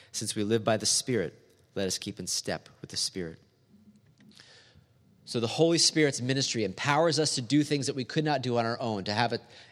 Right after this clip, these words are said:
impact, an eternal impact in the way we serve, in the way we live. And it also, he also purifies us.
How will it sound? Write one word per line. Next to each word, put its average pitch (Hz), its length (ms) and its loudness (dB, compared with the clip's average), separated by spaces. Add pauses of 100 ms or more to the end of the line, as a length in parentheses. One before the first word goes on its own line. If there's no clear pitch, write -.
impact, 156 480 2
an 123 60 -4
eternal 151 400 -2
impact 104 560 -6 (1500)
in 113 100 -8
the 110 80 -2
way 113 160 2
we 110 100 0
serve, 110 340 2
in 98 60 -6
the 95 80 -4
way 104 140 2
we 101 100 -2
live. 95 260 -2
And 120 120 -2
it 131 180 -6
also, 143 400 2
he 147 240 0
also 139 400 2
purifies 101 680 -4
us. - 360 -10